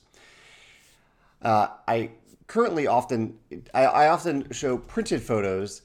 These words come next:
instead of editing in images.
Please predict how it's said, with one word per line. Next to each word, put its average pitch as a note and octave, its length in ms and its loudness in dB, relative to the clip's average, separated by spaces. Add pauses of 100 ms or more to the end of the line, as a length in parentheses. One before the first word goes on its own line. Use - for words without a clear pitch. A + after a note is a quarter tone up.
instead G#2 240 -8
of G2 220 -6
editing G2+ 460 -6 (260)
in G2 340 -6 (300)
images. - 640 -8